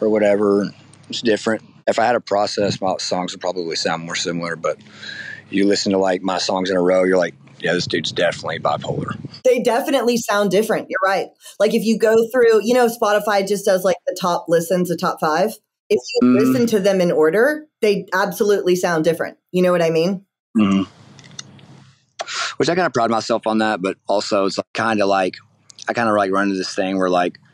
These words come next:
Speaker 1: some fans like this, but they don't like that. And I'm just like, "What in the world made any of you think that I gave a fuck?" You know what I'm saying? Like, I'm gonna write what, how I'm gonna write. I mean, not to be pretentious or anything, but, like, it's just gonna come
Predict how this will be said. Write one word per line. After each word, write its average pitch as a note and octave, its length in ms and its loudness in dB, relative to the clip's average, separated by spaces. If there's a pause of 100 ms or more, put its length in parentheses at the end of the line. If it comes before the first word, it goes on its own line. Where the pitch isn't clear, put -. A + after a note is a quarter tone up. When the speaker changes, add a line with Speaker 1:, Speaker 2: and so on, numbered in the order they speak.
(180)
Speaker 1:
some G#2+ 260 -2
fans G#2+ 240 -2
like G#2+ 200 -2
this, A2+ 300 0
but E2+ 120 -6
they F#2+ 100 0
don't G2+ 180 0
like G2+ 240 -2
that. G#2 360 2
And F#2+ 120 -6
I'm G2 140 0
just G2+ 160 -4
like, G2+ 200 2 (320)
"What G3+ 360 0
in D3 100 4
the B2+ 80 4
world C3 420 2
made G#2+ 280 2
any D#3 200 4
of D3 100 0
you C#3+ 100 4
think B2 280 -2
that G2 120 0
I G#2+ 120 0
gave G2 240 -4
a - 80 -10
fuck?" - 420 -10 (380)
You A#2 60 0
know B2 80 2
what A#2+ 60 2
I'm A#2+ 80 2
saying? B2 240 2
Like, G#2+ 200 0
I'm D3+ 160 0
gonna E3 160 2
write B2 220 2
what, A#2 140 2
how A2 180 0
I'm A#2 80 0
gonna G#2 160 0
write. A2 280 2
I G2+ 60 0
mean, G2+ 140 -2
not A#2 160 0
to - 60 -16
be A2+ 100 -2
pretentious A#2+ 540 -6
or G2 60 -8
anything, F#2 320 -8
but, F#2 100 -2
like, F2+ 200 0
it's A#2 120 0
just - 140 2
gonna B2+ 160 2
come G2 220 -4